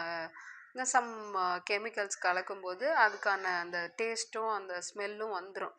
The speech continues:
அதுதான் உண்மை. But வந்து நம்ம வீட்லயே ரோஸ் மில்க்னா என்னங்க actually?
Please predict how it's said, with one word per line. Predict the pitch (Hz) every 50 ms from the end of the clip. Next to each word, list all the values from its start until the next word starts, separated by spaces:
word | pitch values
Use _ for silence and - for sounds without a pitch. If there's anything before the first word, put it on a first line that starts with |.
| _ _ _ _ _ _ _ _ _ - -
அதுதான் | 165 160 160 165 190 220 233
உண்மை. | 202 185 196 208 220 233 226 - - - _ _ _ - - - - - - - - - -
But | - 247 240
வந்து | 247 240 233 233 240 240 254 277
நம்ம | 262 254 226 226 226 233 226
வீட்லயே | 202 208 233 247 254 - 247 247 247 247 247 254 247 - - -
ரோஸ் | - 196 214 226 233 254 269 269 - - 254
மில்க்னா | 247 233 - 233 240 233
என்னங்க | 208 202 208 214 202 196 185 175 175
actually? | - - 175 175 175 175 175 -